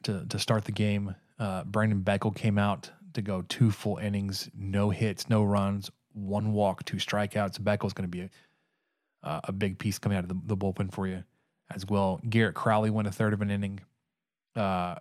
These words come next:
unfortunately, gave up three hits and two runs. Josh Sanders made his second appearance on the weekend. He went two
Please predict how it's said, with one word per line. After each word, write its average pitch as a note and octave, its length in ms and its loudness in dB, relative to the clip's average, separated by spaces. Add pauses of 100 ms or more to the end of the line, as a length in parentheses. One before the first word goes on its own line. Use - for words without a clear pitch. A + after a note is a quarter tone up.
(140)
unfortunately, G#2 460 2
gave G2 200 0
up F2+ 120 -4
three G#2+ 240 -4
hits G2 240 -2
and G2+ 100 -6
two G#2+ 140 0
runs. F#2+ 440 -2
Josh G#2 400 0
Sanders A2 560 2
made G#2+ 140 2
his G#2+ 140 2
second A2 260 0
appearance G2+ 400 -4
on G#2+ 60 -2
the G2+ 40 0
weekend. G2+ 300 0
He A#2 140 0
went - 200 -4
two A2+ 460 2